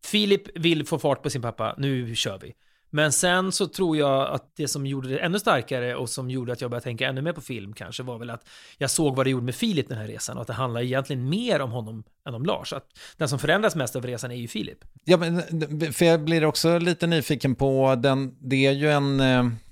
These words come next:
Speaker 2: det är ju en film om, eh, att, liksom, vara far slash son.
Speaker 1: Mm.
Speaker 2: Liksom, alltså, fick det dig i, i någon riktning att förändra din relation till din egen pappa eller något?
Speaker 1: Ja, men jag har haft tur,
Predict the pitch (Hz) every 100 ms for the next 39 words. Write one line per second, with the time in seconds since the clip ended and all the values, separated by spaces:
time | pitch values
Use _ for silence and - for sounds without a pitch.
0 | - - - 123 135 139 120 127 123 120
1 | 117 117 117 113 113 110 107 101 - -
2 | - - - - _ _ _ _ - 127
3 | - 113 110 113 - 123 123 113 107 -
4 | 123 120 113 110 101 - - 113 104 -
5 | 135 - 135 92 95 90 - - 131 131
6 | 151 - - _ _ - 135 135 135 139
7 | 139 127 139 139 147 - - 143 - 151
8 | 143 151 147 143 139 135 127 127 143 151
9 | 156 151 147 147 147 143 - - 143 139
10 | 131 - - 143 135 135 131 139 139 131
11 | 127 131 123 127 123 127 135 110 107 104
12 | 104 160 185 180 170 214 170 214 180 170
13 | - - 254 196 131 147